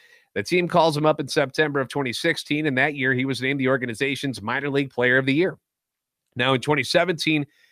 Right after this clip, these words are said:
Kelly continued to produce in the minors, but Yadi at age thirty-four,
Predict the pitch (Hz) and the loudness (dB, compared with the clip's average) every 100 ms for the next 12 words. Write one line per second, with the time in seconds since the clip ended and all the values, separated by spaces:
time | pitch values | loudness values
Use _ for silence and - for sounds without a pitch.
0 | _ _ - 101 131 - 135 143 147 143 | _ _ -2 2 2 0 -2 -2 -2 -2
1 | 147 143 139 143 135 165 156 135 143 143 | -4 -2 -2 -2 -2 0 2 2 0 -2
2 | 165 139 135 160 180 185 160 170 147 180 | -2 0 2 2 2 0 0 -2 -2 0
3 | 180 196 - 190 160 170 | 0 0 2 4 4 0